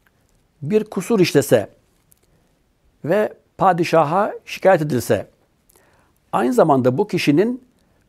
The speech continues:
padişahtan bir şey talep etmeye ihtiyacı olsa ve hem padişahtan yaptığı kusurdan dolayı özür dilemeye hem de ihtiyacını arz edip talep etmeye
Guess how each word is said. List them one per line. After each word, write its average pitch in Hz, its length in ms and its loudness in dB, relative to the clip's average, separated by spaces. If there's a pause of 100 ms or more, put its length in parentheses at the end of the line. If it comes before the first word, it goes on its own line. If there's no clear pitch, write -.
(220)
padişahtan 175 800 -2
bir 160 60 -4
şey 202 280 -4
talep 185 280 0
etmeye 147 540 0 (420)
ihtiyacı 143 520 2
olsa 113 320 0 (920)
ve 220 300 -2 (280)
hem 247 260 -4
padişahtan 165 840 0 (500)
yaptığı 175 600 0
kusurdan 170 600 -2
dolayı 127 480 2
özür 151 280 2
dilemeye 214 500 2 (580)
hem 226 240 -4
de 180 120 0
ihtiyacını 180 720 0
arz 196 180 0
edip 196 260 -2
talep 196 260 0
etmeye 127 440 -2